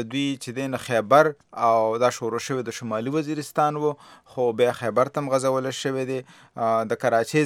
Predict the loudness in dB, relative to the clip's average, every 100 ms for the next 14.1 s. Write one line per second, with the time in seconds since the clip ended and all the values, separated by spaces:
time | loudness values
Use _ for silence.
0 | 2 4 4 4 0 -2 -2 -6 -6 -2
1 | 0 0 -4 -4 -4 -4 -6 -4 -4 -4
2 | -4 -4 -4 -6 -8 -8 -12 -6 -6 -4
3 | -2 -2 -2 -6 -8 -10 -18 -20 -2 0
4 | 4 4 2 -4 -6 -8 -2 4 6 6
5 | 2 4 6 8 6 0 _ -2 2 4
6 | 4 2 2 2 0 -8 _ _ -10 -8
7 | -4 -2 0 -2 -4 -4 -4 -4 -6 -8
8 | -8 -8 2 6 10 8 8 -2 -2 -2
9 | -8 -10 -10 -12 -14 -16 -10 -8 -4 2
10 | 2 2 -2 -4 -6 -10 -14 -20 -18 -2
11 | 2 4 4 0 0 2 4 2 -2 -4
12 | -4 -6 -8 -10 _ -8 -6 -6 -6 -6
13 | -4 -4 -4 4 4 4 0 -8 -2 0
14 | 0